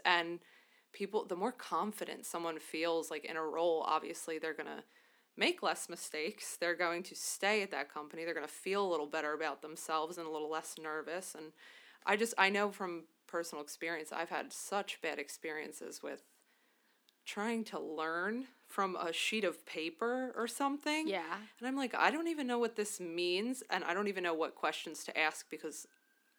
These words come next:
Speaker 1: I don't know what's going on." Like
Speaker 2: Yeah, I mean, I can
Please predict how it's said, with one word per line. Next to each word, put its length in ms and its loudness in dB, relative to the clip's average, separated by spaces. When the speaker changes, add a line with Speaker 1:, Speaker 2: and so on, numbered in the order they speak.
Speaker 1:
I 180 4
don't 160 4
know 120 2
what's 160 -2
going 280 -8
on." 280 -10
Like 340 -2
Speaker 2:
Yeah, 240 10
I 100 6
mean, 220 6
I 200 6
can 520 6